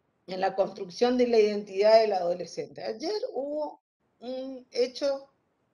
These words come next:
eh, en el barrio A cuatro, donde hubo un tiroteo, con, se dispararon más o menos veinte balas, murió una persona, dos gravemente heridos, entre los cuales había un, un menor de catorce años.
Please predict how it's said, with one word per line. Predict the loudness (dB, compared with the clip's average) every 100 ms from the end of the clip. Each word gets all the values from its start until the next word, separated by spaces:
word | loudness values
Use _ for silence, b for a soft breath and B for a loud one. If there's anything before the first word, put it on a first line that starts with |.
| _ _ 0
eh, | 2 2 -2 -6 -10
en | -6 -4 -4
el | -4 -6 -4 -2
barrio | 2 4 4 2
A | 2
cuatro, | 2 2 0 -4 -2
donde | -2 -2 -2
hubo | 0
un | -2 -4
tiroteo, | -2 -2 0 -4 -2 -2 -2
con, | -2 -2 -4 -14
se | -4 -2
dispararon | 0 0 2 0 -2
más | -6
o | -4
menos | -4 0 2
veinte | 0 -2 -6
balas, | -2 0 2 0
murió | -2 -2 0
una | 0 0
persona, | -2 -2 -8 -8 -8
dos | -2 -2 0
gravemente | 4 4 4 0 -6
heridos, | -8 -4 -4
entre | -4 -10
los | -12
cuales | -6 -4 -2
había | -4
un, | -6 -12
un | -14 -14 -10
menor | -6 -2 2
de | 0
catorce | 0 -8 -4 -4
años. | -4 -8